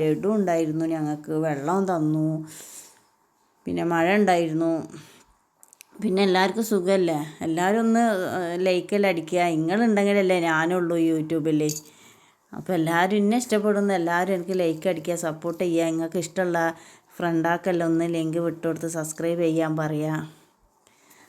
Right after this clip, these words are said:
അപ്പം ഞങ്ങൾ വരുമ്പോൾ ദാ ഒരു മാഷിൻ്റെ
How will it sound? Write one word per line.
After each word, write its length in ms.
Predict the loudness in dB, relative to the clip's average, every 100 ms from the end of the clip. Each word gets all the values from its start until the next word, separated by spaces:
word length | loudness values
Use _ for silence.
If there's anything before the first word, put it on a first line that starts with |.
| _
അപ്പം 160 | -2 2 2
ഞങ്ങൾ 200 | 4 4 6
വരുമ്പോൾ 320 | 4 4 2 2 2
ദാ 100 | 0 0 -4 -14 -8
ഒരു 120 | -4 -2
മാഷിൻ്റെ 400 | -2 -2 -4 -4